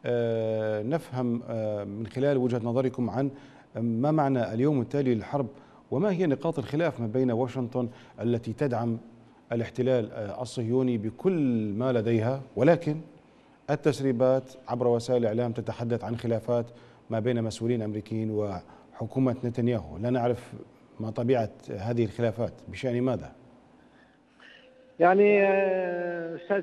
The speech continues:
Speaker 2: سمير، أعتقد أن هذه الخلافات يعني للأسف هي خلافات شكلية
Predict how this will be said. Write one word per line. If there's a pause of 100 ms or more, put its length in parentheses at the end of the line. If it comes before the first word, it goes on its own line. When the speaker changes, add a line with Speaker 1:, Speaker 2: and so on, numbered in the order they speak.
Speaker 2:
سمير،
أعتقد
أن
هذه
الخلافات (120)
يعني
للأسف
هي
خلافات (220)
شكلية